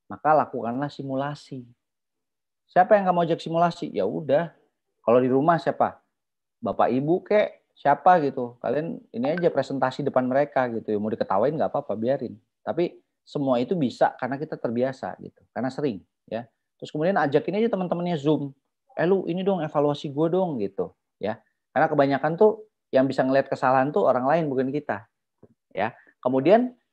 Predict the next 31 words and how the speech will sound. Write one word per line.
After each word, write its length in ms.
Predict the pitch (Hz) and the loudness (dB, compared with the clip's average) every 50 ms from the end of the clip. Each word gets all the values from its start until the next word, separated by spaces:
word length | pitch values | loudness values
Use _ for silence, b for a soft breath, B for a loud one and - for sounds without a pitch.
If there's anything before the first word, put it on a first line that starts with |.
| _ | _
juga 320 | - 123 139 127 160 214 208 | -2 0 2 4 4 4 4
coba 480 | - 165 127 110 104 120 143 180 - - 151 | 6 4 4 4 6 6 6 6 4 2 -2
untuk, 400 | 139 135 131 - 190 180 - _ _ _ _ - - | -4 -2 -2 -2 -2 -2 -2 _ _ _ _ 2 4
<clears throat> 640 | 233 180 165 143 - - _ _ _ _ _ - | 4 4 4 0 -4 -8 _ _ _ _ _ 4
eh, 680 | 233 214 180 165 127 104 - 110 113 110 107 104 101 95 107 - _ _ _ - | 6 6 6 6 4 2 0 -2 0 0 2 0 0 -2 -4 -10 _ _ _ -4
ngeliat 400 | 117 120 113 113 127 127 - - | -2 2 4 4 2 2 0 -4
di 240 | 98 104 101 98 98 - - _ _ _ _ - - - _ _ _ _ _ _ - - - | -6 -6 -6 -6 -10 -12 -18 _ _ _ _ -20 -20 -20 _ _ _ _ _ _ -20 -6 0
YouTube 420 | 120 131 131 131 - 143 - - 92 | 4 4 4 6 4 2 2 2 -2
ya, 160 | 104 123 - - _ _ _ _ _ _ _ _ | -2 -2 -4 -8 _ _ _ _ _ _ _ _
atau 240 | - 110 110 117 101 | -10 -4 0 2 2
Anda 160 | 113 113 110 | 4 4 2
cari 240 | 113 - 110 110 123 | 2 2 0 0 0
di 80 | 117 113 | 0 -2
Google, 400 | 104 110 101 90 117 117 135 135 | -2 -4 -2 2 2 2 2 2
kebanyakan 320 | - 107 107 110 113 127 | 0 -2 0 0 0 0
sih 160 | 131 - 147 | -2 -2 0
di 80 | 123 113 | 0 0
YouTube 240 | 107 107 - - - - | 0 0 -2 -4 -6 -8
ya. 100 | 101 104 - _ _ _ _ _ _ _ | -10 -10 -12 _ _ _ _ _ _ _
Itu 320 | - 120 123 - 196 190 | -8 -2 2 2 2 2
tips 240 | 196 - 185 190 - - - | 4 2 0 0 -2 -2 -2
and 220 | 156 156 156 147 | -2 -2 0 0
trick 260 | 180 196 185 196 - _ _ _ _ _ | 0 0 0 -2 -6 _ _ _ _ _
<clears throat> 380 | - - - 104 - 98 - - 120 | 4 6 6 8 6 4 2 -2 -2
untuk 220 | 120 117 151 - | 0 0 0 2
melakukan 400 | 131 120 120 127 123 120 127 123 | 2 0 0 0 0 0 0 -2
presentasi, 720 | 113 110 107 - 104 98 95 90 87 - - 104 - - | -2 -4 -6 -8 -10 -12 -10 -12 -12 -12 -12 -12 -12 -10
itu 60 | - 135 | -6 -2
biasanya 300 | 127 107 92 - 92 82 | -2 -2 -2 -2 -6 -10
ada 220 | 82 82 85 82 78 - _ _ _ _ _ _ _ | -10 -10 -10 -10 -10 -12 _ _ _ _ _ _ _
ya. 180 | - - 80 | -12 -10 -10